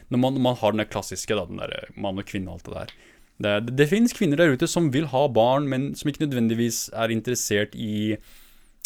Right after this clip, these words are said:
ehm, i ekteskap eller i, i en, i en, eh, i å gifte seg med en, med en person, da, og tilbringe livet sitt i et m-, sånn monoga-, monogamisk, eh,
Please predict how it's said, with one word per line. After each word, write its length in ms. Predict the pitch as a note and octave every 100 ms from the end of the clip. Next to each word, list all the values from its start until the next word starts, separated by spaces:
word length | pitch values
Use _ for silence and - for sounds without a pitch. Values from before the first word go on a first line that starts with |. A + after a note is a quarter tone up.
| - -
ehm, 540 | G#2 G2+ G2+ G2+ F#2+ - _ _ _ _ - -
i 120 | E3
ekteskap 600 | C#3 - F2+ - G#2 - G2+
eller 180 | G2
i, 120 | A#2 G#2+ A2+ G#2+
i 40 |
en, 180 | F#2+ F#2+ G2
i 260 | G2 A2+ G2+
en, 100 | G2
eh, 500 | G2 G2 G#2 A2 A2+ G2+ A2+ C3+
i 80 | A#2+
å 60 | B2
gifte 340 | C3+ C3 -
seg 160 | F#2+ F2+
med 160 | F#2
en, 100 | F#2 G2+ G#2
med 100 | G2
en 80 | G2
person, 340 | G2+ B2 A2+
da, 120 | F2 -
og 220 | - A2
tilbringe 400 | - G2 G#2 G#2
livet 300 | G2+ G2 F#2+
sitt 180 | - G2+
i 60 | G2
et 60 | G#2
m-, 180 | G2+ -
sånn 220 | - G2 G2 - _ _ -
monoga-, 480 | A2 G#2 A#2+ G#2+ G#2+
monogamisk, 800 | A2+ A2 A2 G#2+ G2 - -
eh, 180 | G#2+ G2+